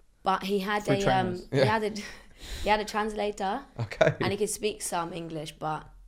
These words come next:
Speaker 1: it was more just, like, nice gestures.
Speaker 3: So Tokyo Shoe was
Speaker 2: The
Speaker 1: Tokyo
Speaker 2: Air Max one
Speaker 1: Maze.
Speaker 2: Tokyo Maze.
Speaker 1: Yeah.
Speaker 2: The, it's the black and white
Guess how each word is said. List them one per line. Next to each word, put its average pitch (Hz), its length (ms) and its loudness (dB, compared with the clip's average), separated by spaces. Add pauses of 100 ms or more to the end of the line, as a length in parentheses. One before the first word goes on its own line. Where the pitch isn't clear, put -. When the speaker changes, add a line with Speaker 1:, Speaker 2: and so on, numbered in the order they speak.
Speaker 1:
it 165 80 -8
was 170 180 -8
more 170 220 -8
just, 165 180 -10
like, 165 280 -10
nice 170 360 -12
gestures. 160 560 -14
Speaker 3:
So 123 220 -2
Tokyo 127 680 2
Shoe 117 520 0
was 110 580 2
Speaker 2:
The 127 160 4
Speaker 1:
Tokyo 117 320 2
Speaker 2:
Air 135 100 4
Max 160 200 2
one 123 140 2
Speaker 1:
Maze. 117 80 -4
Speaker 2:
Tokyo 120 260 0
Maze. 120 420 -6
Speaker 1:
Yeah. 160 220 -10 (460)
Speaker 2:
The, 123 160 10
it's 117 240 0 (120)
the 127 220 6
black 143 400 4
and 131 280 -2
white 123 300 4